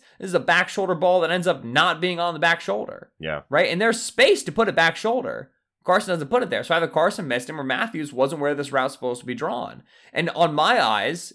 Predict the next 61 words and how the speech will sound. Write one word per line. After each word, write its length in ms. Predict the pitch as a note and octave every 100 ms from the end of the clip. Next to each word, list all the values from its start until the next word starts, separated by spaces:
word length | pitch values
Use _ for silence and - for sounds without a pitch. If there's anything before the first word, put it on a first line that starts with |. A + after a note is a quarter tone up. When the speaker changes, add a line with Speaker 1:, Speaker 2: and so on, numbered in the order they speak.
| _
Speaker 1:
he 160 | F3
looks 340 | D3+ E3+ A#3 -
like 160 | C#3+
he's 180 | C#3+ D#3
not 200 | C#3 D3
where 80 | D#3+
he's 60 | D3+
supposed 260 | D3+ D3+
to 60 | D3
be. 80 | A#3
You 200 | D3 B2+
should 160 | C3
probably 280 | - C#3+ F#3+
be 100 | D3+
about 300 | C#3+ C#3 -
two 160 | - E3+
yards 280 | C#3+ C3 C3+
further 280 | C#3 C3+
inside 460 | B2+ C3 C3 A#2 C#3 - - -
if 220 | E3 E3+
you 80 | F3
correctly 440 | - D#3+ C3 C#3
re-, 240 | B2 A#2+ B2+
released 360 | C3+ C3 B2+ C3
off 160 | A#2+
the 60 | B2+
line. 300 | D#3+ A#3 C#3
But 80 | A2+
instead, 200 | A#2 D#3
he 60 |
gets 180 | C#3+ C#3
winded 480 | A2+ G#2+ A#2+ D3+ B2+
out 280 | A2+ C#3 B2+
by 120 | A2+
Jason 300 | A2 A2+ D3
McCourty, 520 | D3 - G2+ G#2+ C#3+ _ _ _ _
and 180 | - C3+
then 120 | C3+ C3
Carson 300 | B2 C3 C3+
puts 140 | C3
the 60 | B2+
ball 120 | B2+
on 80 | B2+
the 100 | A2
inside 300 | A#2+ C3+ C3
shoulder. 240 | A#2 A#2
It 60 | C3
allows 240 | A2+ A2
McCourty 300 | B2 A#2 A#2
to 60 | A#2+
make 160 | A2 A2
a 40 |
play. 360 | E3 - - - _ -
These 120 | B3
guys 120 | C#4
are 40 |
not 120 | B3 C4
on 60 |
the 60 | B3+
same 180 | C4+ B3+
page. 420 | A3+ - -